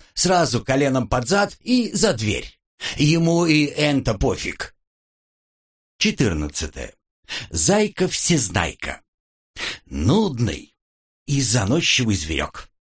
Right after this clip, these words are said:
Очки на носу носит. Вечно всех поправляет, везде с советами лезет.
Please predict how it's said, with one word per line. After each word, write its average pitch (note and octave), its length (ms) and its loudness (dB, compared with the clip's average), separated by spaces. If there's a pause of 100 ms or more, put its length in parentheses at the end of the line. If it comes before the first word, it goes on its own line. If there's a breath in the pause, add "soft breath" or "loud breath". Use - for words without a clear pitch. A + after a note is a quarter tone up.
(400 loud breath)
Очки - 640 -2
на F#2 160 0
носу F2+ 420 0
носит. - 640 -2 (460 loud breath)
Вечно C#3+ 560 2
всех - 320 -2
поправляет, G2+ 840 -2 (100)
везде D#3 400 0
с - 80 0
советами D#3 540 2
лезет. A#2+ 600 0